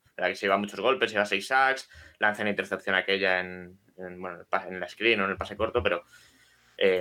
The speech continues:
yo creo que juega un buen partido. Mi sensación del partido es que es verdad que <laughs> San Fran-, si-, eh, Filadelfia salió con dos o tres lesiones que, que ya veremos si se pierde los playoffs o no en, en la línea y en secundaria, pero mi sensación es que el que tiene que salir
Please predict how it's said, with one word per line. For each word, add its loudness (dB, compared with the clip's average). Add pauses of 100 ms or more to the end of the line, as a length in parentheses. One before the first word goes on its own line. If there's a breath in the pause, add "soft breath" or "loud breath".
yo -2
creo 4
que -2
juega 4
un 0
buen 4
partido. -2
Mi -16
sensación -10
del 2
partido 0
es -2
que 0 (340)
es -12
verdad 4
que 2
<laughs> -10
San -2
Fran-, -2
si-, -4
eh, 2
Filadelfia 0
salió 2
con -4
dos -2
o -4
tres -2
lesiones 0
que, 2 (320 loud breath)
que -4
ya 6
veremos 2
si -10
se -8
pierde 6
los 0
playoffs 2
o 0
no 0 (440 soft breath)
en, -2
en 2
la 4
línea 4
y 2
en -2
secundaria, 2
pero 0
mi -10
sensación -10
es -8
que -2
el -4
que -10
tiene -2
que -4
salir -2